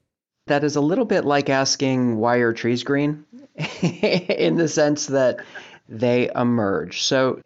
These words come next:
if there is a lot of virus around, a lot of people who are able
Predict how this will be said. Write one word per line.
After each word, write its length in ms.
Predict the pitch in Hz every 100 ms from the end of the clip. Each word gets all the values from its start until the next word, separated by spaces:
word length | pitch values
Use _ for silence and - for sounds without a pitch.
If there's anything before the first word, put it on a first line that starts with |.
| _
if 220 | 151 147
there 180 | 147 139
is 140 | 131
a 60 | 131
lot 340 | 127 139 165
of 180 | 190 147
virus 420 | 139 131 131 120
around, 540 | 127 107 85 - - - _ _ _ -
a 80 |
lot 240 | 127 127 139
of 180 | 147 -
people 580 | 143 135 113 117 151 _ -
who 220 | 127 131
are 180 | 120 113
able 600 | - 123 113 110 104 104